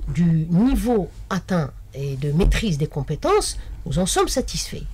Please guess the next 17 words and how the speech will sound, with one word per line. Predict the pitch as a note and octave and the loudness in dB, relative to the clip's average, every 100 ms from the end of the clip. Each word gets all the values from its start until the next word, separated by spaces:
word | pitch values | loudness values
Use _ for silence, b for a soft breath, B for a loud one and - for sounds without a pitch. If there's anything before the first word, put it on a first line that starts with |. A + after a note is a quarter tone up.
| B B B | B B B
Alors, | D#3+ - | 0 2
il | |
faut | F#3 B3 | 0 0
peut-être | C#4 E3+ | -2 0
distinguer | F3+ B3 - A3 F3+ F3 - | 0 -2 0 0 2 0 -2
entre | A#3 E3+ C3+ - - B B B B | 0 0 -2 -8 -10 B B B B
les | E3 E3+ | 2 4
notes | F#3+ A#3+ A#3+ - | 4 2 -4 -6
que | - D#3+ D#3 D3 C3+ B2+ C3 C3+ | -2 0 0 -2 -4 -6 -8 -8
les | C3 B2+ C3 C#3+ | -6 -6 -4 0
élèves, | D#3+ D#3 C#3 C3 C3+ | 0 0 -2 -6 -8
euh, | B2 A#2+ A#2 A#2 - | -8 -8 -10 -6 2
ont, | A#3 D#3+ - - - | 2 2 -2 -12 -10
euh, | C3+ A#2+ A#2+ | -8 -8 -6
durant, | C3 E3+ D#3+ E3+ C3+ C3+ C3 | 0 2 4 2 2 -2 -6
durant | B2+ D3+ E3 D#3+ | -4 -2 0 -2
le, | D3 C3+ C3+ | -2 -4 -4